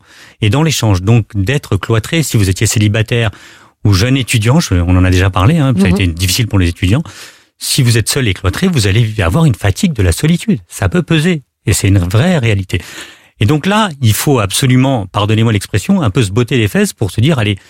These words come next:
Speaker 1: si c'est difficile, je me remets en mouvement, je recrée le mouvement », parce que la remise en mouvement physique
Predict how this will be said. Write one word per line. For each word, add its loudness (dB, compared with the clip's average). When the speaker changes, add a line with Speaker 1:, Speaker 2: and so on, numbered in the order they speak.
Speaker 1:
si -2
c'est 0
difficile, 2
je 0
me 4
remets 2
en 2
mouvement, 0
je -2
recrée 0
le 2
mouvement », 2
parce -6
que 0
la 2
remise 2
en 0
mouvement 0
physique -2